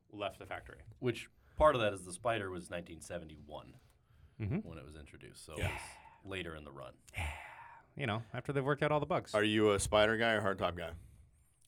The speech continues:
Speaker 2: I'm a hardtop.
Speaker 3: Yeah, yeah. Much like Enzo preferred. Uh, so these cars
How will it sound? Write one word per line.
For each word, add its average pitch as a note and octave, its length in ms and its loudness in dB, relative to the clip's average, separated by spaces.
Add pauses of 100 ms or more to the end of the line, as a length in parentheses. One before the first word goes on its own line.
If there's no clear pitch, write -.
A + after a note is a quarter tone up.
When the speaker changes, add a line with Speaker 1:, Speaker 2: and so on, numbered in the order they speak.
(140)
Speaker 2:
I'm D3+ 120 -2
a D#3+ 60 -2
hardtop. G#2 380 -4 (260)
Speaker 3:
Yeah, D#2 120 -8 (380)
yeah. - 60 -12 (400)
Much F#2 220 -12
like - 100 -10
Enzo G2 320 -4
preferred. - 320 -12 (880)
Uh, A2+ 460 8
so C#3+ 720 10 (420)
these B2 380 2
cars A#2+ 960 6